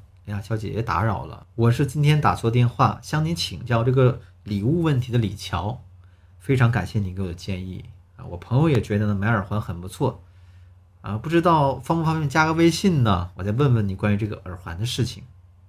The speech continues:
然后女孩回复了：“那行吧，手机号码就是我的微信。”好了，由于时间关系呢，今天的课程到这就结束了。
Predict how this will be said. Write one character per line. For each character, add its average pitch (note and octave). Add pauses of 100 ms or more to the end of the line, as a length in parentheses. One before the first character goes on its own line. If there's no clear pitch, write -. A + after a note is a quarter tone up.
(840)
然 E3+
后 G3+
女 A#2+
孩 B2
回 A#2+
复 C3
了 G#2+
：“那 E3+
行 B2+
吧， D#3 (400)
手 -
机 C3+
号 C#3+
码 -
就 G#2
是 -
我 -
的 -
微 -
信。” - (680)
好 C3
了， C#3 (280)
由 D#3+
于 A3+
时 F3
间 F3+
关 E3
系 D#3
呢， B2
今 B2+
天 B2
的 B2
课 A#2+
程 G2+
到 G#2+
这 G2+
就 F#2+
结 F2+
束 F#2
了。 F#2